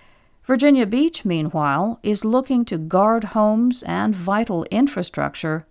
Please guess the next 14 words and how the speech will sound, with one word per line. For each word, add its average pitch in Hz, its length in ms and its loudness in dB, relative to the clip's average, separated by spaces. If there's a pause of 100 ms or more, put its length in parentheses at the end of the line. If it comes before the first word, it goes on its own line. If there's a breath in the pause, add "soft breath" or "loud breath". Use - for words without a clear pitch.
(120)
against 202 540 -2
rising 185 600 0
waters. 165 680 -4 (520 soft breath)
Voters 147 520 -2
there 180 400 0
are 175 180 0
being 170 320 0
asked 165 520 -4 (100)
to 160 140 -6
support 190 520 -2
a 160 80 -4
property 202 680 -2
tax 180 480 -8
increase 214 640 0